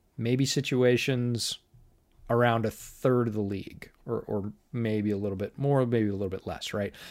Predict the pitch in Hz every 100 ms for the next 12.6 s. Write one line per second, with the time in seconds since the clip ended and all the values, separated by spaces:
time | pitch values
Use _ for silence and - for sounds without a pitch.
0 | - 127 - 185 165 127 120 127 113 101
1 | 120 117 98 92 101 120 98 - - 127
2 | 131 147 160 165 160 156 _ _ _ -
3 | 110 120 - - 180 143 110 104 - 110
4 | 98 - 175 139 - 123 117 104 107 104
5 | 98 98 95 - 123 90 - - - -
6 | - - 107 101 98 - 131 143 170 156
7 | 143 120 143 139 123 180 214 131 117 123
8 | 135 - 160 143 175 254 151 - 139 139
9 | 156 151 143 139 - 285 - - 139 -
10 | - 170 147 127 - 107 - - - -
11 | 107 107 110 120 - 143 131 113 101 -
12 | - 175 156 110 87